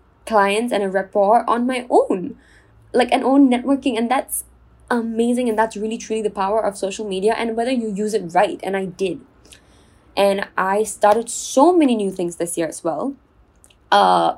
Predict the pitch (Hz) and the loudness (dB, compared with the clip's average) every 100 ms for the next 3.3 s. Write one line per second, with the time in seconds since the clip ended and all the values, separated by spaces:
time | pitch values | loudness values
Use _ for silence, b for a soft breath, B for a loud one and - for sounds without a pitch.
0 | - 196 185 180 190 208 233 233 262 320 | 0 4 6 6 2 0 0 -2 -2 -6
1 | - 185 170 214 - - _ - 175 180 | -4 -2 -2 -2 -10 -16 _ -4 -2 0
2 | 175 220 226 185 185 190 190 - - 220 | 0 0 -2 -4 -4 -6 -8 -8 -8 -8
3 | - 247 | -8 -8